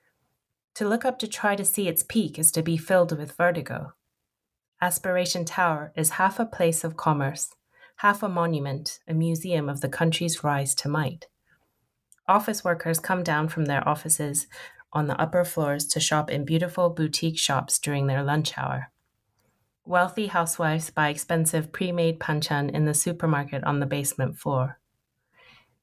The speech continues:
Even those who cannot afford the grandly priced luxuries wander in to stand in the warm light of the atrium, to feel a part of this celebration of space.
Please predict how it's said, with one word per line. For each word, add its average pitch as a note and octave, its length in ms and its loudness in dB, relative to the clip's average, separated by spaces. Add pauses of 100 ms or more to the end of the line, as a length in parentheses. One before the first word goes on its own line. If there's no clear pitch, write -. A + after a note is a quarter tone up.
Even A3+ 280 0
those G#3+ 320 0
who G#3 100 -6
cannot F3+ 400 0
afford E3+ 400 0
the D3 60 -6
grandly E3+ 420 0
priced D#3+ 340 0
luxuries D3+ 600 -2
wander E3+ 320 2
in D#3+ 260 0
to - 160 -6
stand D#3+ 380 0
in C#3 80 -6
the C#3 80 -4
warm E3 280 2
light D#3+ 380 0
of D3+ 120 -10
the C#3 120 0
atrium, C#3 560 0 (400)
to - 100 -6
feel F3+ 280 0
a E3 40 2
part F3 300 0
of D#3+ 100 -6
this C#3 220 0
celebration D#3 600 0
of C3 100 -2
space. - 560 -4